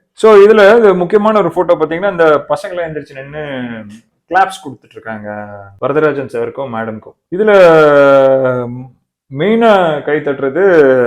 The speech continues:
விஷ்ணு. ஆஹ், விஷ்ணுவுக்கு லெஃப்ட்ல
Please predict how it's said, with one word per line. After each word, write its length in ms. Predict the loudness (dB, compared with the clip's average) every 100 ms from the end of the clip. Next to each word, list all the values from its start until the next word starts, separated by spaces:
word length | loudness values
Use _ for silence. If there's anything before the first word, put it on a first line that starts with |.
| -2 -6
விஷ்ணு. 560 | -8 -8 -8 -10 -12 _ _ _ _
ஆஹ், 280 | -8 -4 -4
விஷ்ணுவுக்கு 680 | -4 -8 -6 -6 -6 -6 -6 -4 -4 -6 -6 -8 -10
லெஃப்ட்ல 460 | -10 -6 -6 -6